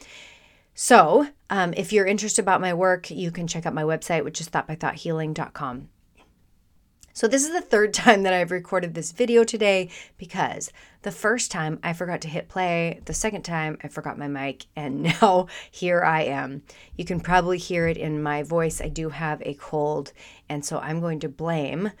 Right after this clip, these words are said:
those first two mistakes on my cold. <laughs> So here we go. What are the three things that I, um,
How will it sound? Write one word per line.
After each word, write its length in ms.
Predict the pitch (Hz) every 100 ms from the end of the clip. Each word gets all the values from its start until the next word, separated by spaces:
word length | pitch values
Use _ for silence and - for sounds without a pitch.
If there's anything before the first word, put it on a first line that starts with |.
| - _
those 240 | 160 151
first 300 | - 151 -
two 160 | - 147
mistakes 560 | 147 - 131 127 - -
on 260 | 135 139
my 240 | 135 131 - _ _ _
cold. 380 | - - 123 - - -
<laughs> 120 | 262 247 - - - -
So 140 | - 240
here 160 | 285
we 100 | 285
go. 300 | 269 226 185
What 280 | 151 175 208 190
are 180 | 190
the 140 | 185 180
three 340 | 165 160 160
things 460 | 160 156 151 156 147
that 320 | - 151 - - -
I, 600 | 151 147 147 135 139 151 _
um, 460 | 147 135 131 139